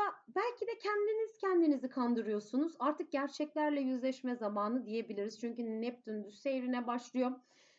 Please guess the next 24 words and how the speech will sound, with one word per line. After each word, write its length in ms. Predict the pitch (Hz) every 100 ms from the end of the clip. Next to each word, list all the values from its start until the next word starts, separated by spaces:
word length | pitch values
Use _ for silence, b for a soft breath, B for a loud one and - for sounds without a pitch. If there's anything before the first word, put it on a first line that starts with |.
| b -
Ee, 680 | 233 233 233 233 226 135 - _ _ _ _ _ _ _
artık 440 | - 285 302 269 214
diyor 240 | 262 320
ki 320 | - 247 240 - _ _ _ -
gerçeklerle 760 | 240 247 - 277 285 294 285
yüzleş. 800 | 214 208 190 214 185 - - - _ _ _ _ _ _ -
Yüzleş 420 | 370 320 339 320
artık. 400 | 220 143 - _ - _ _ _ _ -
Yani, 640 | 269 277 277 277 262 - -
e, 100 | 247 247 254 262 240 - _ _
yüzleşmek 760 | - 247 277 311 311 320 330 339
de 140 | 320
hayal 260 | 302 269 285
kırıklığı 440 | 285 220 190 190
yaratacaktır. 760 | 190 180 185 175 185 - 277 247
Bunu 140 | 247
senden 380 | 247 262 254 262
hiç 220 | 254 -
beklemezdim. 680 | 240 233 220 214 208 190 202
Beni 180 | 226 233
nasıl 260 | 240 240
kullanmışsın? 720 | 233 220 202 196 185 185 - 196
Ya 140 | 220
da, 220 | 240 240